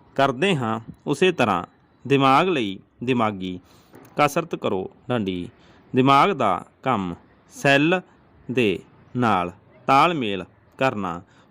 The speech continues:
ਹੁੰਦਾ ਹੈ। ਡੰਡੀ। ਉਸੇ ਤਰ੍ਹਾਂ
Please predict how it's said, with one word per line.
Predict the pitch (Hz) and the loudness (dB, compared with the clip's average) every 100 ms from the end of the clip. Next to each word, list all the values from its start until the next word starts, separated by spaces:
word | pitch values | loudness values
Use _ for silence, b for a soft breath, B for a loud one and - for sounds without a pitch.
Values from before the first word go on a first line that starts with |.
| - | -6
ਹੁੰਦਾ | 143 147 185 | -2 2 2
ਹੈ। | 143 104 - _ - | 2 -6 -10 _ -6
ਡੰਡੀ। | 131 95 90 85 - - - - - - - | -4 -4 -6 -10 -14 -20 -20 -20 -20 -14 -6
ਉਸੇ | 175 214 | 2 2
ਤਰ੍ਹਾਂ | 196 127 104 95 | 2 2 0 -2